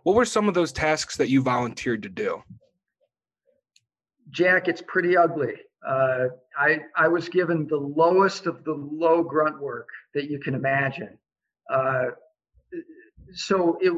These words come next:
Speaker 2: it was really interesting. And this is another example of where the mentoring really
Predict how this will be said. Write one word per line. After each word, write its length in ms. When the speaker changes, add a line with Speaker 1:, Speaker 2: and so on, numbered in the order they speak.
Speaker 2:
it 80
was 220
really 360
interesting. 600
And 300
this 240
is 120
another 420
example 500
of 160
where 280
the 100
mentoring 760
really 240